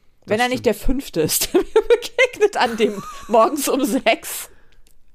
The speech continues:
Speaker 1: Aber das ist okay, die gehören dazu. Das ist ein bisschen wie Verspätung bei der Bahn. Das ist kein Ding. So. Äh, aber ey, dieses, oh.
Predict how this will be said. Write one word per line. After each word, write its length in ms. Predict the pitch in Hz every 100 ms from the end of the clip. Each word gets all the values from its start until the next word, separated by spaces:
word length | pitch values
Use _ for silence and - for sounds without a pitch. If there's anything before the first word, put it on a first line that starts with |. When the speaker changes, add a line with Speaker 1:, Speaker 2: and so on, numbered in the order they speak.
| - - - 605 - 330 - - - _ _ _ - - - -
Speaker 1:
Aber 160 | 269 294
das 160 | 392
ist 120 | 415
okay, 340 | 339 - 294 320 - -
die 140 | 440
gehören 260 | 302 - 233
dazu. 580 | 196 - 160 190 165 - _ _
Das 140 | 247 269
ist 120 | 277
ein 60 | 269
bisschen 240 | 277 262
wie 80 | 247
Verspätung 440 | 254 - 202 226
bei 100 | 214
der 120 | 202
Bahn. 340 | 185 156 170 165 _ -
Das 140 | 262
ist 460 | 349 - - - -
kein 220 | 427 214
Ding. 280 | 190 208 156 _ _
So. 320 | 175 160 160 - _ - -
Äh, 340 | 214 220 220 - - _ _ - _ _ _ _ _ _ _ -
aber 340 | 208 202 -
ey, 220 | 170 220
dieses, 380 | 220 220 220 - _ -
oh. 400 | 220 220 180